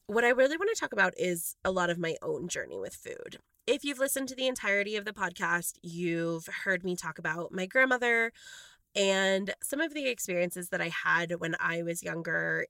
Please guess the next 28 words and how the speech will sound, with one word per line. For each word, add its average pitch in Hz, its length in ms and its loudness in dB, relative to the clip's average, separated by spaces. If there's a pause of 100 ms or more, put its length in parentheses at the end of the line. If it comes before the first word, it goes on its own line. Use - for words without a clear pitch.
in 170 600 0 (680)
i-, 185 80 -2 (160)
involving 202 720 0
food 294 580 2
and 208 120 0
involving 190 640 0
my 254 120 0
grandmother 247 640 2 (580)
and 208 100 2
involving 175 840 2 (540)
my 175 240 2
body 180 840 -2
in 285 160 2
specific 285 500 -4
ways. 294 540 0
And, 190 560 -2 (520)
and 233 100 4
one 240 80 6
of 254 60 -2
the 247 60 -4
big 294 180 -2
things 359 260 0
that - 100 -2
I 269 60 4
want 208 180 2
to 202 80 -4
talk 190 120 -6
about 165 340 0